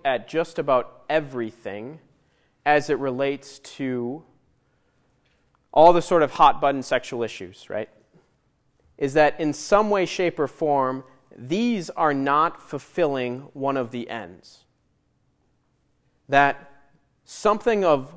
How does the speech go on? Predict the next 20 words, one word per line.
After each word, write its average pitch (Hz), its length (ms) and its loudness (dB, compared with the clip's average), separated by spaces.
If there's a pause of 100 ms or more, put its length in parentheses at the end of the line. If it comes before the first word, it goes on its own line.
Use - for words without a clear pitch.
what's 165 380 -2
going 160 300 2
on 156 220 2
over 139 320 -2
there 131 580 -2 (1120)
doesn't 190 320 2
fulfill 175 400 2
the 143 100 0
nature, 147 500 0
the 139 120 -2
purpose, - 680 -6
right? 127 220 -2 (1300)
And 160 80 0
I 165 60 4
think 233 160 2
it's 240 100 -4
important 196 320 2
to 165 40 0
know 170 100 4
because 160 720 -2